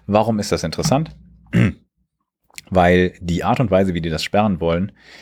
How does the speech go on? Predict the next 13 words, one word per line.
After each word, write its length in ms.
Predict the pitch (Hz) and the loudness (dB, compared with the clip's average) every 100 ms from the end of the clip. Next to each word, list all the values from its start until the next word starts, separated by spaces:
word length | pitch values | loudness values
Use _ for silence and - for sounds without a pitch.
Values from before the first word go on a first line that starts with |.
| - _ _ _ - - - - - - | -20 _ _ _ -2 0 0 -6 -14 -2
also 200 | 104 98 | 2 4
meiner 220 | 92 98 | 4 4
Meinung 240 | 90 87 | 2 0
nach 300 | 87 85 - | -2 -4 -6
gibt 180 | 90 85 | -6 -6
es 80 | - | -2
keinen 220 | - 85 | -2 0
sauberen 360 | 87 85 85 82 | 2 2 2 0
Weg, 140 | 107 | 0
das 160 | 104 92 | 0 0
irgendwie 200 | 101 92 | 0 0
zu 120 | - | -2
lösen. 340 | 87 90 87 | 0 0 0